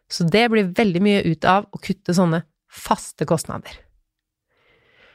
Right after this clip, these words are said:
Så jeg er veldig opptatt av å ha så lite sånt som mulig, som spiser av inntekten bare sånn automatisk hver eneste måned. Og det er mange som sier til meg sånn, «Ja,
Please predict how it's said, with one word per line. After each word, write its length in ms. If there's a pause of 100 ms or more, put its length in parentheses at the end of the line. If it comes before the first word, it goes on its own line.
(100)
Så 80
jeg 160
er 80
veldig 220
opptatt 260
av 160
å 80
ha 200 (440)
så 160
lite 320
sånt 400
som 160
mulig, 320
som 160
spiser 400
av 160
inntekten 500
bare 220
sånn 320
automatisk 640
hver 160
eneste 240
måned. 320
Og 1300
det 80
er 80
mange 160
som 80
sier 240
til 80
meg 160
sånn, 240
«Ja, 240